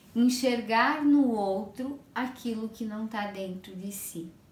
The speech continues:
Então, se você tá se incomodando, se você tá se irritando, se você tá tendo desconforto com o outro, olha pra dentro de você.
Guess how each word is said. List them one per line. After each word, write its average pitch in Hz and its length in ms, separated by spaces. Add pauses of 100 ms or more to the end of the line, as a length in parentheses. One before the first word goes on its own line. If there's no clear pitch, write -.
(480)
Então, 208 500
se 254 280
você 254 560
tá 190 500 (280)
se - 220
incomodando, 220 1200
se - 160
você 196 280
tá 208 220
se 214 160
irritando, 202 920
se 214 160
você 214 280
tá 226 200
tendo 240 340
desconforto 240 960
com 220 300
o 190 80
outro, 208 760 (520)
olha 196 380
pra 208 200
dentro 190 400
de 185 140
você. 185 640